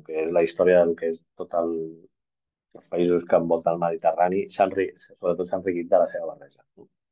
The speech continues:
Per tant, eh, m'estranya i em genera com molt, molta preocupació en el moment de que molta gent, eh, pensa que tot això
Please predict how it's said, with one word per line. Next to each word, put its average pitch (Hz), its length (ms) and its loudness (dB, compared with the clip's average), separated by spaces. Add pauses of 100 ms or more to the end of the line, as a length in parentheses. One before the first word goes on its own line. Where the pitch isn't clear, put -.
(1160)
Per 101 160 -2
tant, 101 220 4 (200)
eh, 87 540 6 (540)
m'estranya 113 640 4 (100)
i 98 180 0
em 92 180 -2
genera 90 380 0
com 95 240 -8
molt, 95 300 -2 (640)
molta 90 260 0
preocupació 92 720 -2 (580)
en 95 140 -4
el 92 60 -2
moment 90 380 -4
de 101 140 2
que 92 120 -4
molta 90 280 -8
gent, 92 320 -14 (280)
eh, 80 440 -8 (380)
pensa 92 580 2
que 95 180 6 (240)
tot - 180 -8
això 87 240 -4